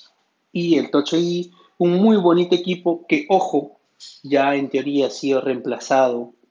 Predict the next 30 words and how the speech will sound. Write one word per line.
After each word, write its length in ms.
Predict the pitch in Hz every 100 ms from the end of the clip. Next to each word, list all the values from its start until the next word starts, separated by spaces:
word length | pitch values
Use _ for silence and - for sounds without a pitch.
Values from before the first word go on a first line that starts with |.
| -
por 440 | 127 123 120 120 _ _ _
el, 560 | 123 113 113 110 113 113
el 140 | 117
iPhone, 420 | 143 170 - 120 117
porque 260 | 120 127
técnicamente 920 | 120 131 135 131 127 131 135 135 131 - _ -
el 180 | 120 131 151
iPod 240 | 156 120 - _ _ _ _ _ _
fue 280 | _ - 123
primero 720 | 139 151 151 147 139 170 - _ -
para 220 | 117 104
música, 540 | 123 156 156 - 131
todo, 180 | 147 151
y 120 | 170
después 260 | - 143 -
un 180 | 156 160
iPod 300 | 151 127 -
que 100 | 123
le 100 | 120
ponen 320 | 143 139 135
una 200 | 139 143
señal 640 | - - 131 143 147 147 - -
de 140 | 131
llamadas, 480 | 139 143 143 147 151
viene 200 | 151 135
a 40 | 123
ser 200 | 123 117
el 120 | 110
iPhone, 380 | 110 107 - 117
¿no? 240 | 120 160